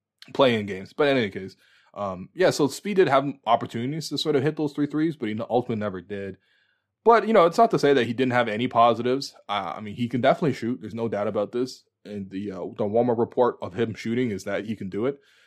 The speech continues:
Um, but, yeah, it just didn't fully translate. But there were some positive moments. Like, I literally went back to look at some of the original ten things that I wrote about him. Uh, this is probably in preseason.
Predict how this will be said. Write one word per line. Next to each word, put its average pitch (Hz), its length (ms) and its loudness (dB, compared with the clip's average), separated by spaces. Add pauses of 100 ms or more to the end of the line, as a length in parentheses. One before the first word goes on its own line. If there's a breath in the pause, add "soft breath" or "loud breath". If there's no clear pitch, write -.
(200 soft breath)
Um, 90 540 -8 (200)
but, 107 320 2
yeah, 160 240 4
it 131 60 2
just 127 260 -6
didn't 135 220 0
fully 139 240 0
translate. 113 720 -6
But 214 180 4
there 240 100 6
were 233 80 6
some 180 140 4
positive 117 400 4
moments. 120 380 -2
Like, 107 140 -4
I 104 380 -4 (100)
literally 123 440 2
went 110 180 -2
back 107 240 2
to 123 60 -4
look 117 160 -4
at 107 60 -4
some 113 140 -6
of 101 140 -8
the 104 140 -16
original 104 420 -8
ten 104 200 -10
things 107 260 -6
that 104 80 -8
I 98 40 -6
wrote 104 220 -2
about 101 240 -2
him. 98 200 -6 (400)
Uh, 95 260 -6
this 104 220 -6
is 98 280 -14
probably 107 380 2
in 101 140 -8
preseason. 95 640 -4